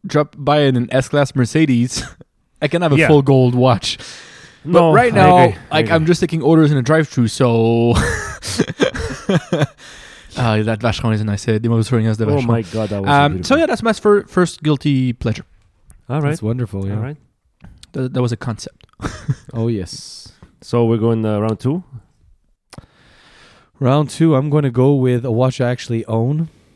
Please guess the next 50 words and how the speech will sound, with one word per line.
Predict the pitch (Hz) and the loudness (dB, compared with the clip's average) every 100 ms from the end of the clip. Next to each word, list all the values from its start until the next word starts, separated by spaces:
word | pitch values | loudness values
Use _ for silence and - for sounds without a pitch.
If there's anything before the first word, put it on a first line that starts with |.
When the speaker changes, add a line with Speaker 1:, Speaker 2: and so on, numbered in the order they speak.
| _ _ _ _ - | _ _ _ _ -14
Speaker 3:
um, | 113 110 110 107 107 104 104 101 101 110 | -6 -4 -4 -6 -6 -6 -8 -10 -14 -16
which | - 127 | -10 -4
I | 151 | -4
think | - - 175 180 - - | -6 -6 -6 -6 -10 -6
Speaker 1:
That | 156 | -2
you | 139 | -2
feel | - - 151 | -4 -2 0
guilty | 131 143 147 | 0 -2 2
when | 175 | 2
you | 156 | 4
wear | 139 156 | 4 2
it? | 302 _ _ _ _ _ - | -2 _ _ _ _ _ -6
Speaker 3:
No, | 135 147 131 - | 0 0 0 -6
I | |
think | 131 165 | -6 -6
it's | 135 | -6
a | |
guilty | 123 113 110 | -2 -2 -2
Speaker 1:
Hmm. | 101 | -2
Speaker 3:
pleasure | 143 135 127 | -2 0 -2
because, | 120 - 123 127 117 - _ _ _ _ _ _ | -2 -4 -2 -2 -4 -12 _ _ _ _ _ _
and | 170 180 | -2 0
I | |
also | 208 220 | 0 0
think | 190 165 | -2 -2
it | |
shows, | - 165 147 | 0 -2 0
like, | 131 | -2
how | 113 135 123 | 0 0 0
far | - 135 | 0 0
along | 131 131 131 | 2 2 2
I | 120 117 | 0 -2
am | 117 | 0
in | 117 | 0
watch | 110 113 - | 2 0 0
collecting. | 120 117 123 | -2 -2 -2
I'm | 110 | -4
like, | 107 | -4
"I | 180 | -2
don't | 135 | -2
give | 104 | -2
a | |
fuck | 95 123 - | -4 -6 -6
what | 113 | -6
anyone | 113 113 | -4 -4
thinks. | 110 160 | -4 -4
I | 156 | -2
like | 165 139 | -2 -2
this | 117 - | -2 -2
watch." | 107 95 - - | -4 -4 -8 -14